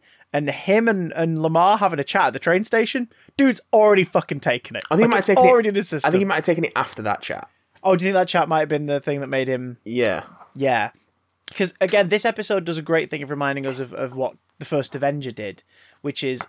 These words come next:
Speaker 1: Erskine's formula, or in this case, the, the, the, the recreation version of the super soldier serum,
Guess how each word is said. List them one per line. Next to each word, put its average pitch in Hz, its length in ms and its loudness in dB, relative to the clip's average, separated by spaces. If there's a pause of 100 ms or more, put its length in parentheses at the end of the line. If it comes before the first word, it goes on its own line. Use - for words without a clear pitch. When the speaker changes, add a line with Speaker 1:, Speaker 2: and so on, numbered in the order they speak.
Speaker 1:
Erskine's 151 680 -2 (140)
formula, 131 400 -2
or 117 160 0
in 120 100 -8
this 120 100 -10
case, 117 320 -8
the, 117 120 -8
the, 107 300 -12
the, 104 260 -12 (220)
the 110 120 -12
recreation 113 880 -10
version 110 280 -8
of 107 40 -14
the 113 60 -12
super 127 200 -10
soldier 107 260 -10
serum, 95 380 -8